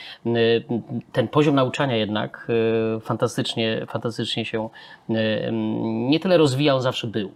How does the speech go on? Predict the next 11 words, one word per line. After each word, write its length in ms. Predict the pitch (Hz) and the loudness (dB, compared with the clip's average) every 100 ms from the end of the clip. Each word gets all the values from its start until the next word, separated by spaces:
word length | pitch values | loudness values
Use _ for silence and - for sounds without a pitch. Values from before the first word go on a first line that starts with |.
| - | -8
On 120 | 117 | -6
zawsze 260 | 104 - | -4 -4
był 220 | 104 110 104 | -6 -4 -4
i 40 | |
zawsze 380 | 101 - 104 - | -4 -4 -6 -6
w 40 | |
jakiś 240 | 110 - 107 | -6 -6 -8
sposób, 380 | 104 - 107 117 | -8 -6 -6 -6
e, 500 | 113 - - - 117 | -8 -10 -12 -14 -8
stanowił 400 | - 104 101 101 | -4 -4 -6 -8
o, 160 | 113 | -8